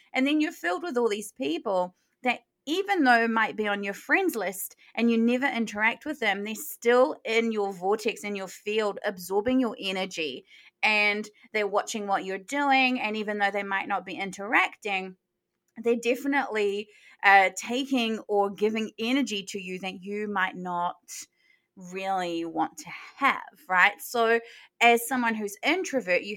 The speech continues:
have that advantage of being able to really look into the energy of people and seeing if they're a fit for you.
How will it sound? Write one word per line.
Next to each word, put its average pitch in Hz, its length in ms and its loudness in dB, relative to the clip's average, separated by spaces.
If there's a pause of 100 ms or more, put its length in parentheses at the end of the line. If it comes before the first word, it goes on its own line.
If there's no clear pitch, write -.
have 262 240 2
that 294 160 -2
advantage 202 920 0 (240)
of 190 220 -2
being 240 220 2
able 269 240 4
to 226 340 -2
really 262 460 0
look 214 300 0 (120)
into 208 300 -6
the 180 240 -6
energy 226 540 0
of 180 200 -4
people 165 600 -10 (320)
and 208 320 0
seeing 233 280 -4
if 269 140 -6
they're 349 160 0
a 349 40 0
fit 415 380 -4
for 208 80 -2
you. 147 280 -6